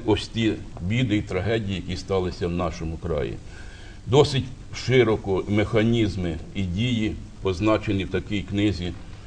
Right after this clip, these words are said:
яку випустив Інститут національної пам'яті, яка ось називається «Голодомор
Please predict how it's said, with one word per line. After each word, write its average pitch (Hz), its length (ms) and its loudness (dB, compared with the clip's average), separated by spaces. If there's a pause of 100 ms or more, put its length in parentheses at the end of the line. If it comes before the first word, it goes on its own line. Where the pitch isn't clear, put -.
(160)
яку 101 320 -2
випустив 101 640 -2
Інститут 95 580 -4 (220)
національної 90 760 0
пам'яті, 101 640 0 (560)
яка 92 260 0
ось 87 220 0
називається 92 720 2
«Голодомор 90 640 0